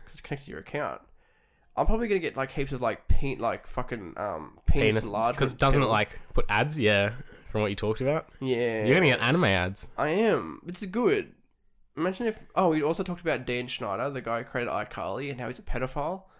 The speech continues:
Speaker 2: Is he? No, I don't. Was he a pedophile?
Speaker 1: He was very creepy. He got fired recently.
Speaker 2: Did he get fi-,
Speaker 1: He got
Speaker 2: actually, what
Speaker 1: fired.
Speaker 2: did he get fired for?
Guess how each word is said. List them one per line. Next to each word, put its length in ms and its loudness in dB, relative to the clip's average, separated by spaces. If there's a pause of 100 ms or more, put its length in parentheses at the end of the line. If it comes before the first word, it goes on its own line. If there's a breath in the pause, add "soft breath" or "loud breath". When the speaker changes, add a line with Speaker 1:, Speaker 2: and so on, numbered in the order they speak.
Speaker 2:
Is 120 4
he? 120 4 (120)
No, 140 4
I 200 6
don't. 280 4
Was 140 2
he 60 4
a 40 2
pedophile? 480 2 (560 loud breath)
Speaker 1:
He 160 -6
was 100 -4
very 180 2
creepy. 380 -8
He 40 -12
got 140 -6
fired 360 -4 (300)
recently. 340 -14
Speaker 2:
Did 40 -4
he 60 0
get 140 -2
fi-, 140 0 (160)
Speaker 1:
He 80 -10
got 80 2
Speaker 2:
actually, 200 0
what 40 0
Speaker 1:
fired. 80 4
Speaker 2:
did 60 2
he 20 4
get 140 2
fired 280 -4
for? 260 -10